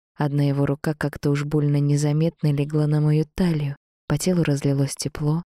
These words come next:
и мурашки пробежали. Кажется, что, где покоится его рука, моя кожа скоро начнёт пылать от жара. «Мия!» шепчет он, «признавайся». «Не-а», качаю головой из стороны в сторону. Как мне нравится его близость!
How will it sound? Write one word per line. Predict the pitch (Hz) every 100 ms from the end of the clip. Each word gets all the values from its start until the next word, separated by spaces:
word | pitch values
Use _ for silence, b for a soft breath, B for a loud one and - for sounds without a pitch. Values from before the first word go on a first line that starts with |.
| _ _ _
и | 147
мурашки | 139 143 - -
пробежали. | - 147 143 143 147 143 143 - _ _ _ _ _
Кажется, | 151 147 143 -
что, | 139 - 147 139 135 139 - _ _ -
где | 147 143
покоится | 143 - 143 139 -
его | 139
рука, | 139 143 - 165
моя | 147 139 -
кожа | 165 151 147
скоро | - - 147
начнёт | 139 139 - 147 143 - _
пылать | 151 143 139 -
от | 147
жара. | - 135 131 - _ _ _ _ _ -
«Мия!» | 170 165 160 143 127 _ _ _
шепчет | - - 143 - 143
он, | 135 131 - -
«признавайся». | 147 131 139 143 143 139 131 - 131 - _ _ _ _ _ _
«Не-а», | 254 302 - 214 214 _
качаю | 170 - 143 139
головой | 147 143 143
из | 139
стороны | - 143 139 139
в |
сторону. | - 143 143 147 185 - _ _
Как | - - -
мне | 76 -
нравится | - 85 73 - -
его | 73 76 -
близость! | - 76 - - -